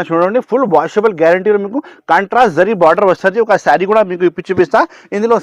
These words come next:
సిక్స్ కలర్ మ్యాచింగ్ సెట్ వస్తది. మొత్తం సిక్స్ పీస్ సెటే తీసుకోవాలి. మంచి రకాలు, మంచి ఐటమ్, కొత్త కొత్త ఐటమ్ మన షాప్లో వస్తూనే ఉంటది. మీకు ఒక శారీ కూడా ఇప్పి చూపిస్తా.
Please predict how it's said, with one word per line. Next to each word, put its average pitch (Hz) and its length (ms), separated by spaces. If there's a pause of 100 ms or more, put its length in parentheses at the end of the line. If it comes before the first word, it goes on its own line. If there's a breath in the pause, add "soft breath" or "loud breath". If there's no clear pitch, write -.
సిక్స్ - 220
కలర్ 226 240
మ్యాచింగ్ 202 320
సెట్ 190 200
వస్తది. 214 320 (340 loud breath)
మొత్తం 202 200 (120)
సిక్స్ 220 240
పీస్ 240 180
సెటే 214 180 (100)
తీసుకోవాలి. 196 420 (340 loud breath)
మంచి 254 300
రకాలు, 226 320
మంచి 202 260
ఐటమ్, 247 240
కొత్త 202 240
కొత్త 220 180
ఐటమ్ 214 220
మన 196 180
షాప్లో 208 340
వస్తూనే 214 380
ఉంటది. 202 260 (320 soft breath)
మీకు 202 160
ఒక 190 120 (100)
శారీ 190 240
కూడా 240 160
ఇప్పి 202 220
చూపిస్తా. 190 320